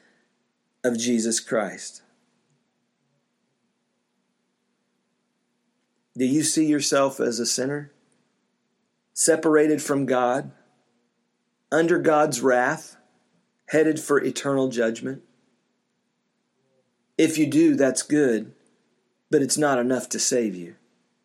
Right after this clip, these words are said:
You're gonna have to trust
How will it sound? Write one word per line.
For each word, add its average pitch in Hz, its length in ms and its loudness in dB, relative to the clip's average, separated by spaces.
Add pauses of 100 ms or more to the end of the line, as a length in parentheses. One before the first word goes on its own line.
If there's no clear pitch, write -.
(1600)
You're 143 100 -4
gonna 165 160 4
have 160 220 2
to 143 80 -2
trust - 640 0